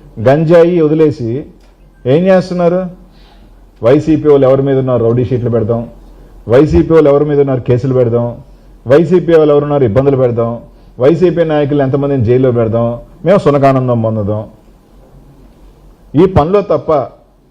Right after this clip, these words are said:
గంజాయి పట్టుకునే వాళ్ళని, వీళ్ళ పనులు ఎక్కడున్నారు?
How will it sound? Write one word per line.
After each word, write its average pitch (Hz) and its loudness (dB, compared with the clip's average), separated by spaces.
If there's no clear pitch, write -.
గంజాయి 135 2
పట్టుకునే 165 -2
వాళ్ళని, 151 -4
వీళ్ళ 165 2
పనులు 196 0
ఎక్కడున్నారు? 185 -2